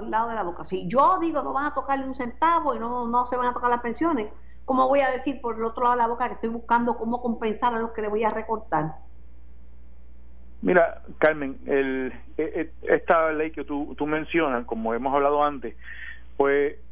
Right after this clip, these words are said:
Speaker 2: está sobre las bases que, sobre bases que, que no son correctas. Eh, aquí lo, lo triste sería uno, pues, prometer a, a los pensionados, eh, este, qué cantidad de aumento o de pensión, número de pensión, la cantidad de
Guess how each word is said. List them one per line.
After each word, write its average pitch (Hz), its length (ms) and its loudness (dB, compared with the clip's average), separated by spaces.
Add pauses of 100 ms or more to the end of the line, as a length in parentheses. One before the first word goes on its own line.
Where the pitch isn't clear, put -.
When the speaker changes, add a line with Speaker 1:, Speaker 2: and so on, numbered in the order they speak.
(160)
Speaker 2:
está 165 420 0
sobre 165 300 -2
las 151 180 -4
bases 160 480 -2
que, 127 340 0 (180)
sobre 135 240 6
bases 143 440 -2 (240)
que, 135 200 -4 (100)
que 139 100 -2
no 139 120 -4
son 170 180 -4
correctas. 120 580 -2 (540)
Eh, 123 340 2
aquí 151 320 0
lo, 185 240 0
lo 143 140 0
triste 160 300 0 (100)
sería 165 480 -2
uno, 151 420 -4
pues, 143 120 2 (140)
prometer 156 600 0 (480)
a, 117 320 4 (140)
a 117 40 -6
los 120 120 -4
pensionados, 160 720 0 (540)
eh, 127 500 0
este, 160 280 -2
qué 160 140 -2
cantidad 160 720 2
de 156 80 -4
aumento 180 560 -6
o 156 460 0
de 127 380 -2
pensión, 131 360 -6
número 156 220 6
de 160 40 2
pensión, 185 480 -2
la 147 80 -4
cantidad 139 300 -2
de 160 60 -2